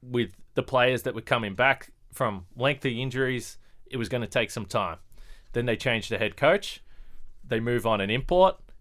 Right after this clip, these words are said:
You reported over the weekend that they've signed a second import now, Andrew White, so they're gonna have to try and bring him into this team. You've said maybe he'll play on Wednesday.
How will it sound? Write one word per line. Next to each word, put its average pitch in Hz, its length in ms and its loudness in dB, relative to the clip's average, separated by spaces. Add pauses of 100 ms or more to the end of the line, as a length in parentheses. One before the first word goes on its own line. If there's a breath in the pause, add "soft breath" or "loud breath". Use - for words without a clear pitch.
You 123 200 0
reported 139 460 4
over 104 160 4
the 104 80 0
weekend 113 400 2
that 101 80 0
they've 101 180 -4
signed 147 340 2
a 131 60 0
second 147 340 0
import 135 380 0
now, 143 180 2
Andrew 117 360 -2
White, 117 300 4
so 123 120 -2
they're 107 100 0
gonna 135 200 0
have 123 160 -2
to 123 80 -6
try 120 200 -2
and 110 80 -4
bring 113 220 -4
him 139 260 -4
into 147 320 -6
this 135 200 -6
team. 151 260 -2
You've 120 200 -4
said 113 200 -2
maybe 120 260 0
he'll 110 160 -2
play 127 280 0
on 113 100 -2
Wednesday. 117 460 -2